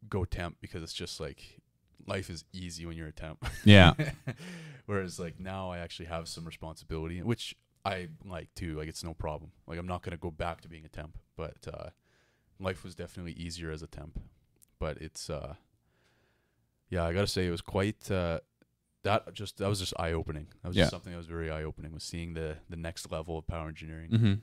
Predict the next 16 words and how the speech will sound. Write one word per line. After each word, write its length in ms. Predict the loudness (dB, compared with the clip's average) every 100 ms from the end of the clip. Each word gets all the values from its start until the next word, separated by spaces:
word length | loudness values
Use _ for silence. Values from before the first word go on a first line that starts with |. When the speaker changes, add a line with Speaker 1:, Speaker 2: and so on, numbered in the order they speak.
| -6
Speaker 1:
And 80 |
then 80 | -12
there's 160 | -8 -8
still 380 | -4 -4 -4 -4
kind 160 | -6
of 60 | -6
the 60 |
management 540 | -6 -6 -6 -8 -12 -10
levels 320 | -10 -10 -12
of 80 | -8
power 200 | -8 -8
engineering. 400 | -10 -12 -12 -14 _ _ 0
Speaker 2:
Yeah. 220 | 4 4 0 _ _ _ _ -16
Speaker 1:
So 300 | -10 -8 -10 -16 -20 _ _ _ _ _ _ _ _
it's 80 | -12
very, 380 | -4 0 0